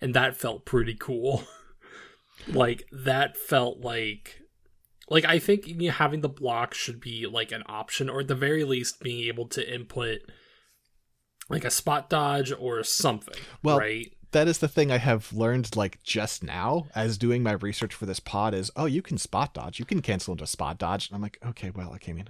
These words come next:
Speaker 2: that's, maybe there are some defensive options. Maybe I didn't think this one completely through." I still think I should be able to block,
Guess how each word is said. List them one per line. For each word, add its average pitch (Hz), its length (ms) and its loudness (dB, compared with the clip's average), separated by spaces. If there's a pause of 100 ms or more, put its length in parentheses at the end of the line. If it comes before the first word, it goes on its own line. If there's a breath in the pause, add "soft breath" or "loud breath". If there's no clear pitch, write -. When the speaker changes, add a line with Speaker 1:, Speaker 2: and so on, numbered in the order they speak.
Speaker 2:
that's, 110 220 -8
maybe 110 200 0
there 101 180 -2
are 101 80 0
some 101 220 -2
defensive 104 460 -8
options. - 460 -14
Maybe 107 260 -2
I 101 220 2 (360 loud breath)
didn't 113 240 6
think 113 220 0
this - 200 0
one 101 120 2
completely 95 520 -2
through." 90 260 -6
I 120 100 2
still 147 280 6
think 143 200 4
I 127 60 6
should 120 160 -2
be 113 100 2
able 92 140 0
to 90 80 -8
block, 127 480 0